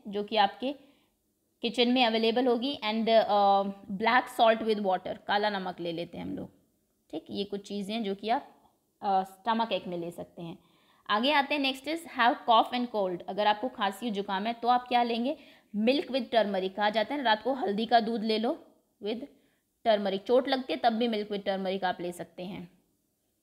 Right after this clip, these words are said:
तो ये आप यहाँ पर लिख देंगे। Next is have a toothache, अगर आपको दांत में दर्द है तो आप क्या करेंगे? Put clove, एक लौंग लेंगे in mouth और उसको दांत के नीचे रख लेंगे तो आपका टूथएक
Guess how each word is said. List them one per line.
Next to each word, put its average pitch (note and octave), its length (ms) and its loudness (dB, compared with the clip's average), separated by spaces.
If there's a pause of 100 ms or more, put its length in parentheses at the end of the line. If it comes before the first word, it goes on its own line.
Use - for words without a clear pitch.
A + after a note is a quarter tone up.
(280)
तो F#3+ 60 -6
ये G3 140 0
आप G#3+ 180 2
यहाँ G3+ 160 -2
पर F3+ 140 -6
लिख F3+ 120 -6
देंगे। F3+ 220 -8
Next B3 220 -4
is D#4+ 100 -2 (180)
have A#3+ 220 4
a A#3+ 120 2
toothache, B3 500 -2
अगर G3+ 180 2
आपको A3 240 2
दांत G3 300 2
में B3+ 140 0
दर्द G#3+ 240 2
है B3 120 -4 (340)
तो A3+ 60 0
आप A3+ 160 0
क्या B3 160 6
करेंगे? B3+ 500 -2
Put C#4 100 0 (500)
clove, A#3 280 2 (320)
एक G#3 180 -6
लौंग G#3+ 380 2
लेंगे A#3+ 480 0 (1300)
in B3+ 200 0 (160)
mouth F#3 500 -4
और G3+ 140 -4
उसको C#4 280 -4
दांत G3 320 0
के B3 120 -2
नीचे A3 260 -4
रख G#3 220 0
लेंगे G#3 240 -4
तो A#3 120 -2
आपका G3 220 2
टूथएक A3+ 500 -4